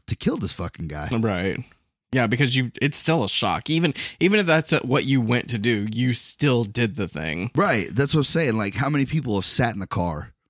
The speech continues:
Speaker 1: but never got out.
Speaker 2: Right.
Speaker 1: Not only did he get out, but he did it. You know what I mean? And like I said, I just think it's a great scene to set up because the look on that kid, it's like he fucking dies thinking, like, "I can't believe this fucking dude killed me."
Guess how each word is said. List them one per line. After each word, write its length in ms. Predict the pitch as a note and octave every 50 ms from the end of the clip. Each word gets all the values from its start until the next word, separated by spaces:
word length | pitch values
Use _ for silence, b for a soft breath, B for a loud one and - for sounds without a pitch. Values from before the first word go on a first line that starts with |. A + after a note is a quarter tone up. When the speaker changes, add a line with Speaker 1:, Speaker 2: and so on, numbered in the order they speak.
| _ _ _ _ _ _
Speaker 1:
but 120 | - F#2 G2+
never 200 | G2+ G#2+ F#2+ F2+
got 260 | E2+ F2+ E2 E2 D#2
out. 260 | D2+ D2+ C2+ - - A2+
Speaker 2:
Right. 400 | A#2+ A2 G#2 G2+ G2 G2 F#2+ - -
Speaker 1:
Not 180 | G#2+ A#2+ C3 C3
only 180 | C#3 C#3+ C3+
did 140 | B2+ B2 A#2
he 60 | A2+
get 200 | G2+ G#2+ G#2+ G2+
out, 280 | G2+ G2 F#2+ E2+ C#2+ D2+
but 80 | D#2+ E2
he 60 | E2
did 260 | E2 - F2+ F2+ D2+
it. 160 | B1+ - - -
You 100 | D#2 E2
know 100 | E2+ E2+
what 80 | E2+
I 40 | F2
mean? 180 | F2+ F2+ F2+ - B B B B B B
And 100 | B A2
like 160 | A#2+ A#2 A2+ A2+
I 40 |
said, 200 | A2 - C3 A2+
I 80 | G#2+ A2
just 240 | G#2+ A#2+ A2+ - -
think 120 | B2+ A2+
it's 120 | A2 F#2 G2
a 40 | F2 E2+ F2 F2
great 260 | G2+ G2+ G#2+ G#2 F2+
scene 320 | - - G#2 G#2 F#2+ E2 D#2+
to 60 | D#2+
set 240 | - - F2 F2 F2+
up 180 | F2 D2+ -
because 260 | - - - G2 F2
the 100 | - F2+ E2+
look 280 | E2+ G2+ A#2+ A#2 - A2
on 100 | G2 G2+
that 140 | F#2+ F2+ E2
kid, 100 | - G2
it's 100 | F#2+ -
like 140 | A2 G#2+ -
he 160 | - A#2 A#2
fucking 460 | G#2+ - - A2 A2 - - G2+ F2+ D#2
dies 420 | F2+ F2+ F#2+ G2 F2+ E2+ D#2+ -
thinking, 240 | - F2 D#2 F2 E2+
like, 120 | D#2 C#2 D#2
"I 60 | E2
can't 260 | - F#2+ F#2+ F#2 D#2
believe 360 | D#2+ D#2+ D#2+ D#2+ D#2+ D2+ C2+
this 140 | D2+ F2 -
fucking 360 | - C2+ D#2+ - - C#2 C#2+ C2+
dude 300 | D2+ D#2+ D2 D#2 D2+ - _ b b b b b b b -
killed 240 | - G4+ F#4 B3 D#3+
me." 160 | D3 C#3